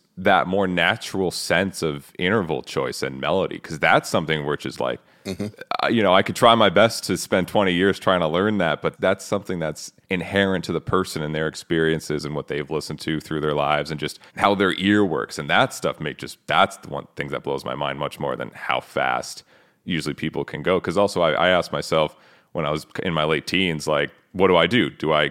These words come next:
Speaker 1: care about metal more or guitar more? Like, what do I do with my channel even? And I was like, am I gonna put in the time to care about guitar like those guys? And I instantly said no, and now I'm this, <laughs> sadly,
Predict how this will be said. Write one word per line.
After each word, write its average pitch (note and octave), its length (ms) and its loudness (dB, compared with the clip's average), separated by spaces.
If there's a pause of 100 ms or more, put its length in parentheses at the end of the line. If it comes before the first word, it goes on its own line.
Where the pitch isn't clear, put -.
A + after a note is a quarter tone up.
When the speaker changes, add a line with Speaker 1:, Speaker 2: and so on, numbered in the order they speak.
(100)
Speaker 1:
care F2 160 0
about D#2+ 200 2
metal F2+ 220 6
more G#2+ 240 2
or - 20 -2
guitar F#2+ 380 4
more? A1+ 220 -4
Like, A#1+ 160 -6 (100)
what D#2 120 -2
do D#2+ 60 2
I E2 40 4
do E2+ 120 -2
with D#2 100 -4
my D#2+ 100 0
channel F#2 440 0
even? G1+ 220 -10 (400)
And E2 180 0
I D2+ 120 4
was D2 200 -2
like, D2 320 0 (360)
am A2 140 4
I B2 80 8
gonna A#2 200 4
put B2+ 180 4
in A2 100 2
the G2+ 60 2
time G#2+ 380 4
to F2+ 80 -4
care G2+ 200 4
about F#2 240 4
guitar F#2 340 4
like E2+ 200 2
those F2+ 240 4
guys? D2 300 -2
And E2+ 120 -2
I E2 140 0
instantly G2+ 440 0
said D#2+ 300 0
no, C#2+ 320 -2
and D2+ 160 -6
now D2+ 240 2
I'm D2+ 220 -2
this, D#2+ 240 0
<laughs> - 180 -10
sadly, - 480 -6